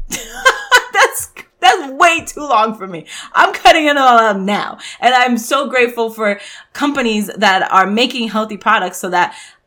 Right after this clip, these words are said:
I can, I can buy something and not have to, like,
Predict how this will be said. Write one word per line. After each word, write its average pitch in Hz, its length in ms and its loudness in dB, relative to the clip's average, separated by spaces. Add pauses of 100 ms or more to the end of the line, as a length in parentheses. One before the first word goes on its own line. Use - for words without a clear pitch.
(160)
I - 140 6
can, 226 220 -4
I 190 240 2
can 190 260 -4
buy 220 300 6
something 190 400 -4
and 185 60 -6
not 202 120 4
have 202 140 -6
to, 190 80 -8
like, 175 240 -4